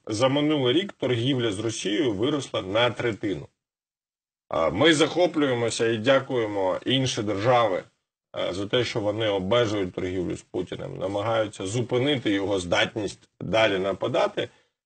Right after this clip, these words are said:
а наші олігархи за допомогою керівництва держави заробляють ще більше торгівлі з Путіним. Причому ми говоримо,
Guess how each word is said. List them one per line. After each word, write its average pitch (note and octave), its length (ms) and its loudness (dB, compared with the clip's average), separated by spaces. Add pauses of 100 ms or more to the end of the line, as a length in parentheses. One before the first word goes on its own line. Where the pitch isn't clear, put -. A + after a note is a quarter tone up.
(240)
а F2 600 4 (340)
наші B2 340 -2
олігархи A#2+ 920 0
за G2+ 180 0
допомогою G#2 840 -2
керівництва G2+ 580 -4
держави A#2+ 580 4
заробляють B2+ 720 4
ще A#2+ 220 0
більше A2 600 -2 (480)
торгівлі G#2+ 520 2
з - 60 -8
Путіним. - 420 -6 (340)
Причому D#3+ 400 4
ми D#3 160 6
говоримо, C#3+ 560 4